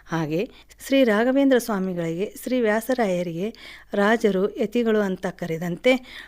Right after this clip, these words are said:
ಮಹಿಪತಿ ರಾಯರನ್ನು ಮಹಿಪತಿ ರಾಜರು, ಮಹಿಪತಿ ಸ್ವಾಮಿ, ಮಹಿಪತಿ ದಾಸರು, ಮಹಿಪತಿ ರಾಯ ಎಂದು ಕರೆಯುವುದೂ ಇದೆ. ಇವರ ಸಾಹಿತ್ಯವು ವಿಶಿಷ್ಟತೆಯಿಂದ ಕೂಡಿದೆ. ವೇದ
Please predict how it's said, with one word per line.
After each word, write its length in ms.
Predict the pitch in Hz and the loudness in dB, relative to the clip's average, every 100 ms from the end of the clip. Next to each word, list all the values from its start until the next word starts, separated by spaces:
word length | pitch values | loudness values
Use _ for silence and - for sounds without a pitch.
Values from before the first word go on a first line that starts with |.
| _ | _
ಮಹಿಪತಿ 460 | 208 233 269 262 254 | 0 0 2 2 4
ರಾಯರನ್ನು 600 | 220 196 170 160 185 - 247 | 2 0 -2 -4 -4 -4 -2
ಮಹಿಪತಿ 460 | 220 254 254 247 | 0 2 2 2
ರಾಜರು, 500 | 214 190 175 175 202 | 2 0 -2 -4 -4
ಮಹಿಪತಿ 520 | 247 202 247 247 247 | -2 -2 -2 -2 0
ಸ್ವಾಮಿ, 440 | 233 208 170 170 - | 0 0 -2 -4 -4
ಮಹಿಪತಿ 520 | 202 233 247 240 196 | -4 -2 -2 -2 0
ದಾಸರು, 400 | 185 175 185 190 | 0 -4 -4 -6
ಮಹಿಪತಿ 540 | 202 202 233 247 233 208 | -4 -2 -2 -2 0 0
ರಾಯ 320 | 185 175 180 - - - - | -2 -4 -6 -8 -18 -18 -4
ಎಂದು 220 | 190 185 | 0 0
ಕರೆಯುವುದೂ 460 | 180 175 175 202 277 | -2 -2 0 0 0
ಇದೆ. 360 | 277 175 147 - - - | 0 -2 -4 -10 -18 -4
ಇವರ 160 | 185 185 | 0 0
ಸಾಹಿತ್ಯವು 760 | 160 175 180 226 214 165 196 - - - - | 0 -2 0 0 0 0 -2 -8 -20 -12 -6
ವಿಶಿಷ್ಟತೆಯಿಂದ 800 | 208 269 - 262 254 240 220 208 | 0 0 4 2 4 2 4 0
ಕೂಡಿದೆ. 640 | 185 196 190 190 185 - - - - | -2 -2 0 0 -2 -6 -14 -14 -4
ವೇದ 180 | 180 | -2